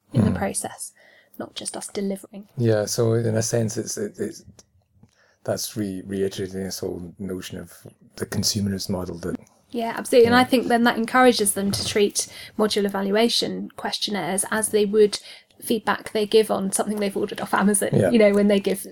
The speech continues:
Speaker 1: delivery feedback. It's, it's
Speaker 2: Yeah.
Speaker 1: the same kind of thing, rather than encouraging them to really question whether that was useful for them and how they've used that information to improve.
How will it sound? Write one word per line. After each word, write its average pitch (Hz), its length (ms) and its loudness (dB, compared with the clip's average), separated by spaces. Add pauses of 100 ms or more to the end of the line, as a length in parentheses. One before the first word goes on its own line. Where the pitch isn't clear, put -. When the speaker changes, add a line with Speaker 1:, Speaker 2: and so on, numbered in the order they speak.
(100)
Speaker 1:
delivery 208 400 6
feedback. - 600 -4
It's, - 180 -2
it's 220 80 2
Speaker 2:
Yeah. 196 100 2
Speaker 1:
the 247 120 -2
same 247 260 2
kind 214 260 -4
of 190 100 -6
thing, 196 360 -2
rather 202 340 -4
than 196 260 -12 (320)
encouraging 196 520 2
them 190 180 2
to 196 360 0 (420)
really 226 160 4
question 208 480 -4
whether 196 200 -4
that 196 180 -8
was - 140 -10
useful 208 380 -6
for - 280 -10
them - 200 -10
and 196 100 -10
how 190 300 -6
they've 180 200 -8
used 190 280 -4
that - 220 -14
information - 600 -12
to - 140 -16
improve. - 460 -14